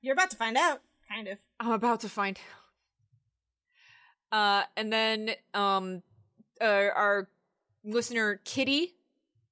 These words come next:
Speaker 2: sent an email that just said, "Okay, but consider this cylinder planet theory."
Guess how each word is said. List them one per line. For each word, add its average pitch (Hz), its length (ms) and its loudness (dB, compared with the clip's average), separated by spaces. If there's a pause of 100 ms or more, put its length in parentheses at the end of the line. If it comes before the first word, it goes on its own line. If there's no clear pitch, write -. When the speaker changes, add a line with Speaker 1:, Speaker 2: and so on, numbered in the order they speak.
(160)
Speaker 2:
sent 233 220 -4
an 220 80 -6
email 220 340 -4
that 202 120 -4
just 208 180 -4
said, 208 320 0
"Okay, 220 320 0
but 202 220 -2
consider 208 460 -2
this 175 440 -2 (800)
cylinder 190 460 0
planet 160 480 -10
theory." - 440 -14